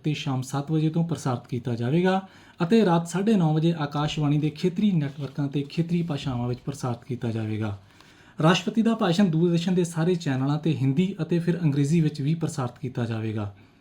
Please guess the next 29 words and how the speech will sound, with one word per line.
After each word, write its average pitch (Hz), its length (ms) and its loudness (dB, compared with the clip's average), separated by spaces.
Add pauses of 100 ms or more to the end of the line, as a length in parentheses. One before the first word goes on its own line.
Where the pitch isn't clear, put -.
(580)
ਦੂਰਦਰਸ਼ਨ 202 480 6
ਤੇ 226 100 6
ਹਿੰਦੀ 165 400 8
ਅਤੇ 202 160 4
ਅੰਗਰੇਜ਼ੀ 151 380 6
ਵਿੱਚ 180 120 2
ਸੰਬੋਧਨ 160 540 2
ਦੇ 175 80 6
ਪ੍ਰਸਾਰਣ 143 480 -2
ਤੋਂ 135 160 -2
ਬਾਅਦ 165 280 2 (140)
ਇਸ 175 180 2
ਨੂੰ 196 160 0
ਦੂਰਦਰਸ਼ਨ 156 440 0
ਦੇ 170 100 4
ਖੇਤਰੀ 170 400 -2
ਚੈਨਲਾਂ 139 380 2
ਵੱਲੋਂ 170 340 4 (300)
ਖੇਤਰੀ 226 340 6
ਭਾਸ਼ਾਵਾਂ 165 520 2
ਵਿੱਚ 170 200 2
ਵੀ 170 80 6
ਪ੍ਰਸਾਰਿਤ 156 480 -2
ਕੀਤਾ 131 280 -4
ਜਾਵੇਗਾ। 117 440 0 (2000)
ਪੰਜਾਬ 180 360 4
ਦੇ 240 80 4
ਮੁੱਖ 202 260 4
ਮੰਤਰੀ 180 320 0